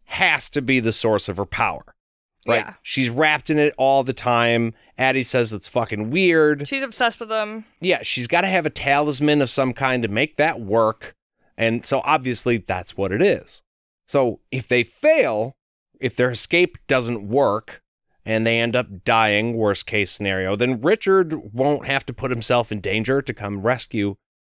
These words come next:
Speaker 1: them, but he's <laughs> only thinking of her. Never once has Richard been like, "Oh, I sure hope Addie's okay."
Speaker 2: <laughs> Yeah.
Speaker 1: <laughs> He's like,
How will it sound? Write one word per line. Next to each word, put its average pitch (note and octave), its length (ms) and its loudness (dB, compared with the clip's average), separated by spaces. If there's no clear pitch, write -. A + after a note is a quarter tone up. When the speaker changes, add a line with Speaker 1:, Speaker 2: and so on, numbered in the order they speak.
Speaker 1:
them, D3+ 560 0
but C#3+ 160 0
he's C#3+ 320 0
<laughs> - 0 -
only C#3 320 0
thinking C#3+ 380 0
of A2+ 140 0
her. F2 380 0
Never D3 240 4
once D3 280 2
has B2+ 160 0
Richard B2 320 0
been B2 160 0
like, G#2+ 180 0
"Oh, G3+ 200 4
I C3+ 80 -6
sure G#3+ 300 0
hope F#3 240 2
Addie's D#3+ 400 2
okay." A2+ 800 2
Speaker 2:
<laughs> - 40 -14
Yeah. F#3+ 340 2
Speaker 1:
<laughs> A#3+ 160 2
He's - 260 -2
like, G3 220 4